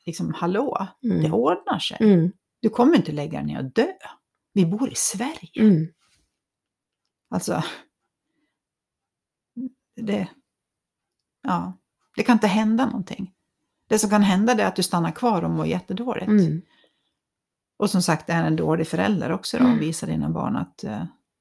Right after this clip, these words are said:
Speaker 1: det är inget roligt att vara vuxen. Det sa ju han Bengt Grandelius när jag läste den boken, Att sätta gränser. Att det är din, eh,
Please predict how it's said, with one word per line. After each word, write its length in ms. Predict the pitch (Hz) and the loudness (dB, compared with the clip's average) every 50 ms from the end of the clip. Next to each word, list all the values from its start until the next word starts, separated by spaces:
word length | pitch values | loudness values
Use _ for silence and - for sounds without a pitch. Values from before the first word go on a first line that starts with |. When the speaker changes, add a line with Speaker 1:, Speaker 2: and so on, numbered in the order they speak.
| _ _ _ _ _ - | _ _ _ _ _ -2
Speaker 1:
det 80 | 185 | 0
är 40 | 190 | 0
inget 180 | 170 160 165 147 | 2 2 2 2
roligt 220 | 165 190 220 226 | 2 0 0 0
att 40 | - | -2
vara 140 | - - - | -4 -4 -4
vuxen. 340 | - - - - - - 185 - - - - - - - - | -6 -8 -6 -6 -4 -4 -6 -6 -10 -18 -18 -16 -12 -2 4
Det 140 | - 262 240 | 4 6 6
sa 160 | - 214 175 | 6 6 4
ju 60 | 165 | 4
han 280 | 170 175 156 151 156 156 | 6 6 6 6 6 6
Bengt 280 | 170 165 156 165 160 | 4 4 2 0 0
Grandelius 680 | 170 170 165 165 175 190 214 185 156 156 156 156 - - | 0 0 2 2 2 2 2 2 0 -2 -2 -4 -4 -6
när 80 | - | -6
jag 80 | 139 143 | -4 -4
läste 200 | 156 - - - | -4 -6 -6 -4
den 160 | 170 143 151 | -4 -2 -2
boken, 300 | 160 156 156 - - - | -2 -2 -4 -4 -6 -6
Att 80 | 160 - | -6 -6
sätta 200 | - 160 - 165 | -6 -8 -6 -6
gränser. 540 | 156 170 165 175 185 196 - - - 180 180 _ _ _ _ _ - - - - - - _ | -4 -4 -2 -2 -2 -2 -2 -4 -4 -6 -6 _ _ _ _ _ -20 -20 -20 -20 -20 -18 _
Att 180 | - - 175 - | -6 -6 -2 2
det 60 | 185 | 2
är 60 | 180 | 2
din, 360 | 165 165 190 175 170 165 160 160 | 4 4 4 6 6 6 4 4
eh, 200 | 156 156 151 | 4 4 2